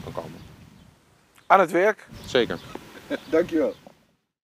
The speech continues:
Speaker 2: We lopen nu van het raadhuis, eh, naar de fruittuinen en daar spreek ik met wethouder Johan Rip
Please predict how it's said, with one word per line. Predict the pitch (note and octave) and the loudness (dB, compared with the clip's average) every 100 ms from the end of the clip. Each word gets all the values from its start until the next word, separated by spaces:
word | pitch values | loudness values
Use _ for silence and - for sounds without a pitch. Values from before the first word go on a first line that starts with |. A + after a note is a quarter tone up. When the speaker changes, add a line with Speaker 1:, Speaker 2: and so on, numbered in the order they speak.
| _ _ _ _ _ _ _ _ _ | _ _ _ _ _ _ _ _ _
Speaker 2:
We | C#3 | -2
lopen | F3+ G#3+ G3 | 4 4 2
nu | F#3+ A3+ | -4 -4
van | F3+ | -4
het | D3+ | -6
raadhuis, | B2+ F3 G#3 - A#2+ F2+ D#2+ - - - _ _ _ _ _ _ _ _ | -2 0 0 -2 -2 -2 -4 -16 -20 -20 _ _ _ _ _ _ _ _
eh, | - G#2+ | -12 -10
naar | G2+ A#2 F#3 | -6 -2 0
de | E3+ | -2
fruittuinen | - E3+ F#3 F#3+ F#3 F#3 F#3+ | -2 -2 -2 -4 -4 -4 -8
en | C#3 | -4
daar | B2 D3 | 0 0
spreek | - C#3+ B2+ | -2 -6 -6
ik | A#2 | -8
met | A#2 A2 - | -12 -12 -8
wethouder | C#3+ C#3+ A2+ G#2+ | -8 -6 -8 -8
Johan | G#2+ G2 F2+ F2 | -6 -6 -6 -6
Rip | G#3 - | -8 -8